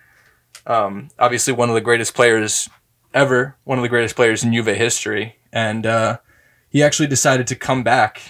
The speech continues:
for another season when it was expected he was going to retire. And at the time in Serie A, they were only allowed to have, um, one non-, or two non-Italian players on their roster. And with Platini coming back,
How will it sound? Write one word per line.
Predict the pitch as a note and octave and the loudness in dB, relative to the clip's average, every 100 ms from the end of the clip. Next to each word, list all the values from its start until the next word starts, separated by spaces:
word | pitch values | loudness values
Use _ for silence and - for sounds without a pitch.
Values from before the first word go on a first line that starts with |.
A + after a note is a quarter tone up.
| _ _ | _ _
for | - A#2+ | -2 0
another | A#2+ A#2+ | 2 0
season | G#2+ A#2 C3+ A#2+ | 2 0 0 0
when | A2 | -2
it | A2 | -2
was | A2 | -4
expected | A#2 - B2 C3+ B2 | -6 0 0 2 -4
he | A#2+ | -6
was | G#2 | -8
going | A#2+ A2 | -8 -8
to | G2+ | -8
retire. | G#2 - G#2+ G2 G#2 _ _ _ _ _ | -4 -2 0 -2 -6 _ _ _ _ _
And | C3 | 2
at | C3 | 4
the | C#3 | 6
time | - D3+ C#3 | 8 8 8
in | C3 | 4
Serie | - B2 A#2+ | 2 4 6
A, | A#2 A2+ A2 - _ | 6 6 2 -4 _
they | A#2+ | -2
were | A#2+ | 0
only | A#2+ B2 A#2+ | 2 2 2
allowed | A#2 A#2 A2+ | 4 4 2
to | G2+ | -2
have, | A2 G#2 G#2+ G2+ - _ _ _ _ - - | -2 -2 -6 -14 -20 _ _ _ _ -20 -4
um, | A#2 G#2+ G#2 G#2+ | -2 -2 -6 -2
one | C3 C3 C3 A#2+ - _ _ _ - | 2 2 2 -4 -10 _ _ _ -4
non-, | A#2+ A#2+ A#2 - - | 2 2 2 -6 -4
or | B2 | -4
two | A2+ - D3+ D3 | -2 -2 0 2
non-Italian | B2 A#2 G#2+ B2 A#2+ G#2+ | 2 2 2 2 2 0
players | - A#2+ G#2+ G#2+ | 0 2 2 -2
on | A2 | -4
their | G#2 | -2
roster. | G#2 A#2 - - - _ _ _ _ _ - - | -2 -2 -4 -8 -14 _ _ _ _ _ -20 -4
And | B2+ A#2 A2+ | 0 0 0
with | A#2+ B2 - | 0 -2 0
Platini | C3 B2 C3 A#2+ | -2 0 0 0
coming | B2 A2+ | -2 0
back, | C3 D3 D3 - | 4 4 2 -8